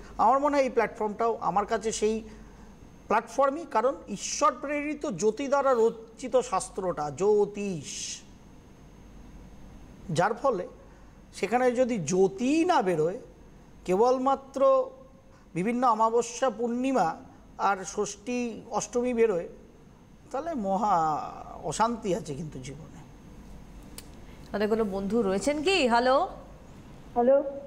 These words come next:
Speaker 2: আচ্ছা, আপনি
Speaker 3: না,
Speaker 2: পনেরো
Speaker 3: আমি
Speaker 2: মিনিট ধরে আমাদের
Speaker 3: মানে
Speaker 2: সঙ্গে রয়েছেন। আর সবার আগে
Speaker 3: হ্যাঁ।
Speaker 2: আপনাকে অনেক ধন্যবাদ।
Speaker 1: পনেরো মিনিট, এই বা-, মধ্যিখানে
Speaker 2: প্রায়।
Speaker 1: একটু hello করবেন তো, তাহলে আমি বক্তৃতাটা থামিয়ে দিতাম।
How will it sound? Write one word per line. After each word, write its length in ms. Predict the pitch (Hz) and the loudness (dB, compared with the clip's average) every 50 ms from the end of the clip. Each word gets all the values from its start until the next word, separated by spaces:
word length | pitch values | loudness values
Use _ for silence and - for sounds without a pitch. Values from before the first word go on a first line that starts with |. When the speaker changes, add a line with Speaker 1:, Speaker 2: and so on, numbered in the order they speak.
| - - | -8 -4
Speaker 2:
আচ্ছা, 500 | - 208 226 240 233 233 233 - - 233 | 0 2 2 2 2 0 0 0 0 0
আপনি 180 | 220 226 - 247 | 0 0 0 0
Speaker 3:
না, 200 | 240 240 269 277 | 2 4 4 4
Speaker 2:
পনেরো 180 | 240 208 220 226 | 4 4 4 4
Speaker 3:
আমি 120 | 247 277 | 2 2
Speaker 2:
মিনিট 200 | 294 370 359 277 | 0 0 0 0
ধরে 140 | 349 359 359 | 0 2 2
আমাদের 240 | 349 349 - 269 277 | 2 2 2 2 2
Speaker 3:
মানে 140 | 277 330 | 2 2
Speaker 2:
সঙ্গে 220 | 330 320 285 349 339 | 2 0 0 -2 -2
রয়েছেন। 440 | 339 339 339 339 339 320 302 277 269 | 0 0 -2 0 -2 -4 -2 0 2
আর 140 | 269 285 | 2 2
সবার 380 | 277 - 285 285 285 311 320 320 | 0 0 0 0 2 2 2 2
আগে 100 | 320 311 | 2 2
Speaker 3:
হ্যাঁ। 120 | 311 311 | 0 0
Speaker 2:
আপনাকে 220 | 285 277 302 302 302 | 0 0 0 0 0
অনেক 220 | 294 294 294 262 | 0 0 0 0
ধন্যবাদ। 460 | 240 277 262 254 262 240 214 180 165 | 0 0 2 2 0 0 0 0 0
Speaker 1:
পনেরো 240 | 165 208 240 277 294 | 2 2 4 4 2
মিনিট, 460 | 269 262 233 226 233 269 262 254 226 | 2 2 4 4 4 4 2 2 2
এই 100 | 226 220 | 4 4
বা-, 180 | 220 233 233 226 | 4 4 4 2
মধ্যিখানে 360 | 196 196 - 254 240 233 254 | 2 0 0 0 2 2 2
Speaker 2:
প্রায়। 120 | 254 262 269 | 2 2 2
Speaker 1:
একটু 120 | 240 269 | 4 2
hello 260 | 226 170 180 196 240 | 2 2 4 2 2
করবেন 360 | 240 254 277 277 269 285 285 | 2 2 2 2 2 0 0
তো, 100 | 240 240 | 0 0
তাহলে 220 | 202 214 214 226 240 | 0 2 0 0 0
আমি 80 | 240 | 2
বক্তৃতাটা 580 | 220 226 214 - - 254 220 190 233 247 220 247 | 2 2 2 0 -4 -10 -6 -4 -2 0 0 0
থামিয়ে 360 | 247 226 202 208 226 240 240 | 0 0 -2 -2 -2 -2 -2
দিতাম। 380 | 220 220 175 160 151 135 135 | -4 -4 -4 -6 -6 -6 -6